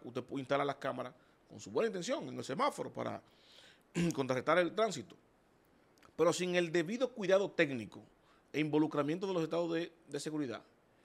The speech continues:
eso puede tener acceso a cualquier crimen organizado. Y usted está poniendo en las manos a criminales,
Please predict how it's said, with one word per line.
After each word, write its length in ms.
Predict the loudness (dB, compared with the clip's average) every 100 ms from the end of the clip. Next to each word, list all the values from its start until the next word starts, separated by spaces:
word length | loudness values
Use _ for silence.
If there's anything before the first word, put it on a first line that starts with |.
| _ _ -20 _ -4
eso 180 | -2 2
puede 180 | 2
tener 160 | 4 0
acceso 240 | -2 -6
a 40 | -4
cualquier 520 | -4 -4 -4 -4 -4
crimen 300 | -4 -4 -4
organizado. 540 | -8 -8 -10 -12 -12 -16 _ _ _ _ _ _ _ _ -10
Y 60 |
usted 140 | -2 0
está 200 | 2 0
poniendo 240 | -2 -2
en 60 | -2
las 120 | -2
manos 500 | -4 -8 -10 -18 -20 _ _ _ _ _ -16
a 80 |
criminales, 760 | -10 -10 -6 -2 -2 -2 -8 -16